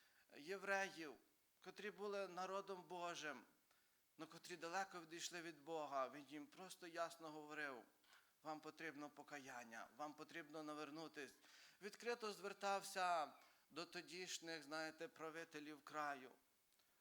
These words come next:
Відкрито звертався до тодішньої релігійної еліти,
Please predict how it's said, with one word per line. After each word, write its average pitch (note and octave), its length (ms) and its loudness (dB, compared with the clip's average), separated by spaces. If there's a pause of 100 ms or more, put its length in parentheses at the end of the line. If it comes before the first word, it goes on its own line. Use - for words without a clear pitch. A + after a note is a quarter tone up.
(100)
Відкрито F3 540 -2
звертався D#3+ 800 2
до C#3+ 140 -4
тодішньої D3 680 -6
релігійної D3 840 -4
еліти, C#3 520 -4